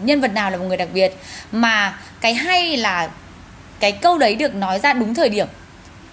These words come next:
Thì chính bởi cái sự đúng thời điểm đấy mà nó tạo thành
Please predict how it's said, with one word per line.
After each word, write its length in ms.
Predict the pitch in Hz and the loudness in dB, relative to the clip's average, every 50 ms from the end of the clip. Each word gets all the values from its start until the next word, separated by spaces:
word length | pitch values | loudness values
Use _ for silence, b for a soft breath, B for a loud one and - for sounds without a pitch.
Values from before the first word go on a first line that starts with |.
| - - - | -12 -8 -4
Thì 60 | 240 | -2
chính 240 | 233 269 247 269 294 | 0 0 2 2 4
bởi 160 | 349 277 214 | 4 4 2
cái 160 | 208 214 208 | 2 -2 -2
sự 200 | 208 339 320 226 | -2 -2 -2 0
đúng 200 | 247 240 233 254 | 0 0 0 2
thời 140 | 349 339 262 | 2 2 2
điểm 200 | 233 208 180 175 | 2 0 0 0
đấy 280 | 180 170 175 214 262 - | -2 -2 -2 -2 -4 -2
mà 160 | 233 220 202 | -2 -2 0
nó 120 | 180 180 202 | 0 -2 -2
tạo 260 | - 269 247 - - | -2 -2 -2 -2 -4
thành 360 | - 202 190 170 165 165 160 | -8 -8 -8 -6 -6 -8 -8